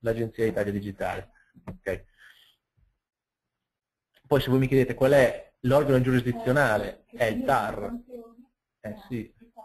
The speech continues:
penso di sì, perché no? Non so, non vorrei dire. Certo, no, certo, allora all'interno, allora ok, no, no, io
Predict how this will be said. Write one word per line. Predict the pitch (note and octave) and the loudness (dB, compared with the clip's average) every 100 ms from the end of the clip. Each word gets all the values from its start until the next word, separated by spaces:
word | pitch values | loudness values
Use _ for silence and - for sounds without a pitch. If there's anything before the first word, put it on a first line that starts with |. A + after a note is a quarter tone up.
| F#3+ _ _ - | -20 _ _ -12
penso | A2 - | -12 -10
di | G2 F#2+ | -14 -14
sì, | A2+ - _ _ - | -16 -16 _ _ -20
perché | - G#2 | -16 -14
no? | F#2+ - _ _ _ _ _ _ - - _ | -14 -16 _ _ _ _ _ _ -20 -20 _
Non | - - | -18 -16
so, | - | -12
non | A#2 A#2+ | -8 -4
vorrei | A#2 A2 | -2 -2
dire. | B2+ - - - - - G#3+ G#3+ A3+ _ G#3 G#3+ _ _ _ - - - - G#3 | -2 -6 -12 -16 -16 -18 -20 -20 _ _ _ _ _ _ _ -20 -20 -20 -20 -4
Certo, | D#3+ B2+ - - - - - _ - - | 2 2 0 -4 -6 -8 -16 _ -20 -8
no, | C#3 - | -8 -4
certo, | D3+ A2 A2+ | 0 0 0
allora | A#2+ G#2+ | 0 0
all'interno, | A#2+ B2 D3+ E3 F#3 - - | -2 0 0 2 2 0 0
allora | B2 A2 | -4 -4
ok, | - - A#2 G2 - - | -6 -4 -4 -4 -10 -12
no, | B2 A2 | -6 -4
no, | A2 - - | -4 -6 -12
io | B2 A2+ A2 G#2+ | -12 -10 -12 -18